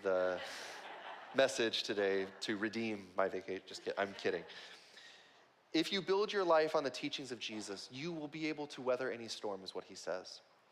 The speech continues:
But if you build your life on anything else, whether it's greed or competition or popularity or beauty or comfort or youth or adventure,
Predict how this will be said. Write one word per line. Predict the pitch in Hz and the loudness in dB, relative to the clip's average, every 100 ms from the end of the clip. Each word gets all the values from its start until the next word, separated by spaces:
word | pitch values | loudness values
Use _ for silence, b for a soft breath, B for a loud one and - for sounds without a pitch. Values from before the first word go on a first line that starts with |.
| B B | B B
But | 143 | 0
if | 139 | 2
you | 135 | -4
build | 113 160 175 | 0 2 2
your | 170 | 2
life | 147 143 139 | 4 4 4
on | 127 | 0
anything | 127 131 - 120 | 0 -4 -6 -2
else, | 98 90 - - | 0 -2 -8 -2
whether | 107 98 | 0 0
it's | 95 - - | -4 -8 -12
greed | 143 156 160 160 - B B B | -6 -6 -6 -10 -14 B B B
or | |
competition | - 110 98 - 160 - 151 143 139 | -6 -4 -4 -6 -4 -2 -2 -4 -6
or | 127 92 | -8 -8
popularity | - 117 - 98 120 147 143 143 139 139 135 B B | -2 -2 -2 2 6 8 6 4 0 -2 -6 B B
or | 95 - | -6 -4
beauty | 135 180 180 170 170 | -6 -4 -2 -2 -2
or | - - - | -2 -4 -6
comfort | - 170 165 - 160 160 - | 0 0 0 0 2 2 -2
or | 104 | -4
youth | 98 107 156 160 160 - - | -4 -6 -2 0 -2 -6 -4
or | 104 104 | -2 -2
adventure, | 104 147 151 - 156 151 | 2 0 2 0 2 2